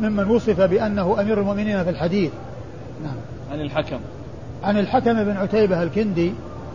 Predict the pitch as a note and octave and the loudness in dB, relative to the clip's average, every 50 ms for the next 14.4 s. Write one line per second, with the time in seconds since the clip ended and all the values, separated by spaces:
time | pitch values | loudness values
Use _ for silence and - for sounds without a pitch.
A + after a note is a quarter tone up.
0 | - - - - G3 F3 D#3+ E3+ F3 F3 A3 G#3+ - - - - - G#3+ G#3+ - | -12 -12 -8 -2 2 4 6 6 4 4 0 -4 -4 -6 -12 -6 0 0 4 4
1 | G#3 F3+ - F#3+ G3+ A3 F#3 - G3 G3+ G#3 G3+ G3 G3 F#3 - G3 G3 F#3+ - | 4 4 4 2 0 0 0 2 2 4 4 6 6 6 4 4 2 0 0 0
2 | F3+ E3 F3+ F3 - G#3 F#3+ - - D3 G#2+ - - - - - - - - - | -2 -2 -2 -2 0 -2 -2 -2 -2 -8 -8 -8 -12 -14 -14 -14 -14 -14 -14 -14
3 | - - - - C#3+ C#3+ C#3+ D3+ D3+ D3 D3 D3 C#3+ C#3+ D3 C#3+ C#3 C3+ A#2 - | -14 -14 -12 -10 -8 -8 -6 -6 -4 0 4 4 4 4 4 2 0 0 -2 -4
4 | - - - - - - - - - - - - - - - G3 G3+ G#3 F#3+ G3+ | -8 -10 -12 -12 -12 -12 -12 -12 -12 -12 -12 -12 -10 -4 0 0 2 4 4 6
5 | G#3+ G3+ F#3+ F#3+ A#3 B3+ A#3+ A3+ A3 G#3+ G3+ G3+ G3 F3 F#3 A#3+ A#3 F#3 E3+ - | 8 8 8 8 6 6 4 4 4 4 4 4 4 4 4 2 2 2 0 -8
6 | - - G#3+ F#3 G3 F#3 F#3+ - A3+ A3+ G#3+ - G#3+ G3+ G#3+ A3+ - G#3 G3 F#3 | -6 -4 -2 -2 -2 -2 2 4 6 6 6 4 0 0 2 2 4 4 4 4
7 | G3 G3+ G#3+ - - - - - - - - - - - - E3 F#3+ F3+ E3+ F#3+ | 4 2 2 -2 -8 -12 -12 -12 -12 -12 -12 -14 -12 -6 0 2 4 4 6 4
8 | F#3 E3+ E3+ A#3+ A#3 G#3 F#3+ - F#3+ F#3 E3 C3+ F#3+ F#3 A3 G#3+ A3 A3 G3+ - | 4 4 4 4 4 4 2 2 2 -2 0 0 0 2 4 4 4 4 4 2
9 | - - - - - - - - - - - - - - G3+ - - G3 G#3+ G3 | -2 -12 -12 -12 -12 -12 -12 -14 -14 -14 -12 -6 0 2 2 2 4 2 4 4
10 | G3+ G#3 G3+ F#3 F3+ G#3 G3 - - G3+ G3+ G3 - G3 F3+ F#3+ F3 D3+ - G3+ | 6 6 6 6 6 4 2 2 2 2 2 2 2 -2 -2 -2 -2 -2 0 0
11 | F#3+ - - D3+ A#2 - - - - - - - - - - - - - - - | 0 0 0 -6 -6 -6 -8 -12 -12 -12 -12 -12 -12 -12 -12 -14 -14 -12 -12 -12
12 | - - - - - - D3+ D3+ D3+ D3+ D3 D3+ F3 G3 G3 G3 - B3 A#3+ - | -12 -12 -12 -12 -10 -8 -6 -4 -4 -2 -2 0 2 2 2 4 4 4 4 4
13 | G#3 G#3 G#3 F#3+ G3+ G3 F#3 G3 G3 G3 F#3+ F#3+ F3+ D#3+ F#3 A#3+ A3+ F#3 G3 F3+ | 4 2 4 4 4 2 2 2 0 2 2 2 2 2 4 2 2 2 2 0
14 | F3 F3 F3 - G#3 G#3+ A3+ A#3+ | 0 -2 0 2 4 6 6 4